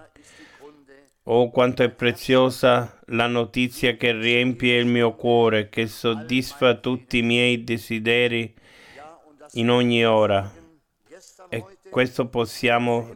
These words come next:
dirlo ieri, oggi e per sempre. Gesù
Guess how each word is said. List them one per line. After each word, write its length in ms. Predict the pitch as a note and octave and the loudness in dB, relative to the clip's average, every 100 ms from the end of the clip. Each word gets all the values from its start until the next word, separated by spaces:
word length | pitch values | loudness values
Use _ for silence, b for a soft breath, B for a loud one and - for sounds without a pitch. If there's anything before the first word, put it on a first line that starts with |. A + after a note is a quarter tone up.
| - | -8
dirlo 380 | A#2+ B2 A2+ A2 | -4 -2 0 -2
ieri, 360 | A2+ B2+ A#2+ A2+ - - | 0 0 0 -6 -12 -4
oggi 360 | A2+ B2 A#2+ | 0 0 -2
e 80 | A#2 | -4
per 240 | - B2 A2 | -2 -4 -2
sempre. 640 | - A#2+ B2 B2+ B2 A2+ | -2 -2 -2 -4 -4 -4
Gesù 600 | A2 A#2 A2 B2+ C3 | -2 -4 -2 -2 -2